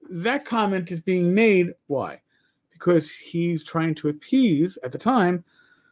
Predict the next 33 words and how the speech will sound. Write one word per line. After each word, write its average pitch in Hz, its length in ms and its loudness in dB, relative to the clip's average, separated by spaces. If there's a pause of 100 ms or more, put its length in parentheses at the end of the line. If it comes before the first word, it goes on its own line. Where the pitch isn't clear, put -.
(120)
the 233 100 2
Kansas 185 720 4 (300)
A 180 160 10
G's 151 320 8
Consumer 143 360 -2
Protection 233 440 4
Office. 175 420 6 (100)
"Look, 220 280 8
I'm 185 80 2
working 233 320 8
on 202 140 4
this." 175 100 -4 (140)
And 247 240 4 (220)
also, 254 280 8
by 226 140 8
the 226 80 8
way, 202 60 6
backers, 180 420 0 (240)
whoever 240 220 8
got 226 140 0
the 196 60 -12
dime 190 320 2
on 175 100 -2
me, 156 240 0 (180)
you're 196 140 2
fucked 202 420 2
'cause 170 180 -2 (300)
you 233 180 8
screwed 240 320 4
yourselves. 208 520 4
I'd 302 380 6
be 254 160 6
done 170 760 4